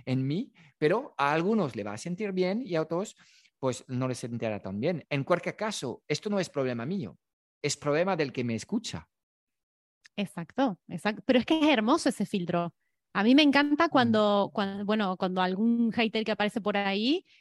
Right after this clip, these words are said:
Speaker 2: me dice que, que me hago la española si soy argentina. Y otros que no saben <laughs> que soy argentina y que, y que vivo en España diecisiete años y que a veces tengo algo, un acento especial, eh, me, me, me dicen lo contrario, ¿sabes? Entonces,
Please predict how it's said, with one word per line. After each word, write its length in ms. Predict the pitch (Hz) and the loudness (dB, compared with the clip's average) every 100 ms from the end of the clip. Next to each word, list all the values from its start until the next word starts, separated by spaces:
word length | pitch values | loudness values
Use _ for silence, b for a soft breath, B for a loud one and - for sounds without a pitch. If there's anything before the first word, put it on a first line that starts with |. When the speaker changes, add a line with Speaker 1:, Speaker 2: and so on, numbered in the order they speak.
| b - | b -2
Speaker 2:
me 160 | 226 | 0
dice 320 | 226 - 269 | 0 -2 -4
que, 240 | - 247 233 | 0 -2 0
que 160 | 254 | 2
me 80 | 254 | 4
hago 120 | 262 | 4
la 80 | 262 | 4
española 400 | 220 226 220 240 | 2 0 0 -2
si 100 | - | -2
soy 160 | 285 254 | -2 0
argentina. 640 | 196 185 175 277 247 101 _ _ | -2 -2 0 2 0 -2 _ _
Y 140 | 214 | 2
otros 220 | 220 247 254 | 4 4 0
que 120 | 254 | 0
no 100 | 240 | 2
saben 1040 | - 277 277 262 233 226 226 240 233 240 | 2 2 4 2 2 -2 -4 -2 -4 -2
<laughs> 260 | 208 226 - | -4 -4 -2
que 120 | 254 | 0
soy 140 | 262 | 2
argentina 460 | 247 254 240 269 240 | 0 2 4 6 6
y 60 | 233 | 2
que, 420 | 220 220 220 220 | -2 -2 -6 -6
y 100 | 247 | -4
que 100 | 220 | -2
vivo 180 | 220 233 | 0 2
en 80 | 233 | 0
España 280 | - 240 233 | 0 0 0
diecisiete 440 | 196 220 233 220 | -2 -4 -2 2
años 320 | 254 240 202 | 2 2 0
y 80 | 202 | -4
que 160 | 202 - | -8 -10
a 200 | - 202 | -6 0
veces 240 | 208 240 | 2 2
tengo 220 | 240 233 233 | 2 2 2
algo, 260 | 226 233 | 2 0
un 160 | 226 233 | 0 -2
acento 320 | 226 220 226 | -2 -4 -4
especial, 360 | 233 233 262 320 B B B B | -4 0 0 0 B B B B
eh, 260 | - 214 214 | 0 2 4
me, 240 | 220 220 | 2 2
me, 200 | 226 214 226 | 0 0 4
me 100 | 233 | 4
dicen 300 | 240 - 285 | 4 2 2
lo 100 | 233 | 4
contrario, 500 | 196 196 269 233 190 | 0 2 2 4 0
¿sabes? 300 | 277 254 202 | 0 0 0
Entonces, 400 | 202 233 262 | -4 -6 -6